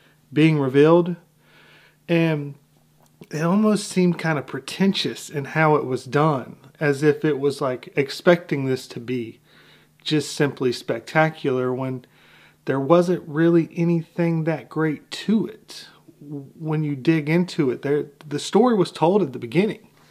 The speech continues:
And then it goes through some moments and tries to act like something matters, like at the very end, Thor ends up getting killed, and he looks at his master and says, "You could have stopped it."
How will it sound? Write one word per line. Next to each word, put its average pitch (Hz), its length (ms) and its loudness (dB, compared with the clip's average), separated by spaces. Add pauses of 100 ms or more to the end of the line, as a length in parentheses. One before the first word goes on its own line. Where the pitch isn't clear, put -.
(640)
And 175 180 4
then 190 120 4
it 151 160 -2
goes 180 280 6
through 202 180 2
some 175 180 0
moments 180 280 0
and 156 100 -2
tries 165 240 2
to 143 80 -4
act 151 280 -4
like 151 300 -2 (420)
something 170 420 2
matters, 160 380 4
like 143 120 0
at 143 80 -2
the 127 80 -4
very 143 460 4
end, 160 380 2 (500)
Thor 151 720 2 (140)
ends 151 240 0
up 135 160 0
getting 131 240 0
killed, 143 640 2 (320)
and 151 640 -2 (120)
he 180 220 2
looks 170 300 6
at 165 80 4
his 143 160 0
master 165 300 4
and 143 80 -2
says, 135 200 -2
"You 156 120 2
could 147 160 0
have 127 80 -4
stopped 156 420 2
it." - 220 -16